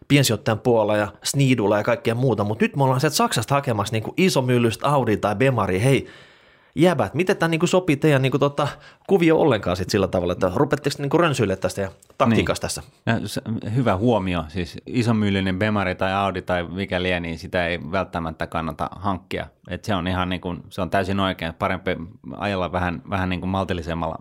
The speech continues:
Speaker 2: vehkeellä, ja, joka kuluttaa vähemmän ja jossa vakuutukset on, on halvemmat ja näin poispäin, tässä oli ehkä taustalla se, että jos sulla on niinku siis tällainen addiktio,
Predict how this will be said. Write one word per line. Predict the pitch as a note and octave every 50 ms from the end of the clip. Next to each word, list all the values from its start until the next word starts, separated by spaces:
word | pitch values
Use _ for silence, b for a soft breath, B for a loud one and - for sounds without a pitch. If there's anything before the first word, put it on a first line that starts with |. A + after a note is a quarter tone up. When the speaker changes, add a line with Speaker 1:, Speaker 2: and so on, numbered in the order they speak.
| - - - -
Speaker 2:
vehkeellä, | F#2 F#2 F2 - - F#2+ F2+ E2 E2 D#2+
ja, | D#2 D#2 - - b b b b b b b b b b b
joka | b - - F2
kuluttaa | - - G#2+ G2+ F#2+ - - F2+ F2
vähemmän | F2+ F2 F2+ F2+ F2 E2+ E2
ja | E2 D#2+
jossa | E2 - - F2+ E2+
vakuutukset | F#2 F#2+ F#2 F2 E2 E2+ - - D#2 - E2+
on, | D#2 D2 - -
on | G2 F#2 D#2+
halvemmat | F2 F2+ F2 D#2+ E2 D#2+ D#2+ E2 E2
ja | F2
näin | F#2 F#2 F2 -
poispäin, | - D#2+ D#2 - - - - - - b b b b b b b b b
tässä | A2 G2+ - G#2+
oli | G2+ G2 F#2
ehkä | F2+ F2+ - F#2+
taustalla | - A#2 A#2 A2+ G2+ - G2 F2+ E2+
se, | - A2 G#2 G2 F2+
että | - - - E2 - b b b b b b
jos | F#2+ F#2+ A2 A#2 C3+ B2+ - - - - _ _ _ _ _
sulla | - - G#2 F#2+ F#2
on | F#2 F2+
niinku | F2+ F2 F2 - F2+ D#2+
siis | - F#2 F2+ E2+ - - - _ _ _ _ -
tällainen | - F#2 F#2 F2+ - -
addiktio, | B2+ B2+ A2+ F2+ E2 F2+ - - - - - D2+ D#2